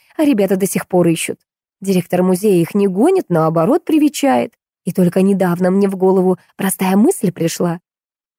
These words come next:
Небось, Степан Николаевич где-то раздобыл раритетную денежку и подбросил около музея.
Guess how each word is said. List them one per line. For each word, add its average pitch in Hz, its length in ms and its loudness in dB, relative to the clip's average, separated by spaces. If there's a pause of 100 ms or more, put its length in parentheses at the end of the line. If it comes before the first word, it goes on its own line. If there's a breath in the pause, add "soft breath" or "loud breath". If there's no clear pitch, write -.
(300)
Небось, 185 480 2
Степан 180 500 0
Николаевич 185 720 0
где-то 180 360 -2
раздобыл 180 540 2
раритетную 226 760 0
денежку 190 640 0
и 226 120 2
подбросил 247 680 0
около 233 340 2
музея. 170 600 0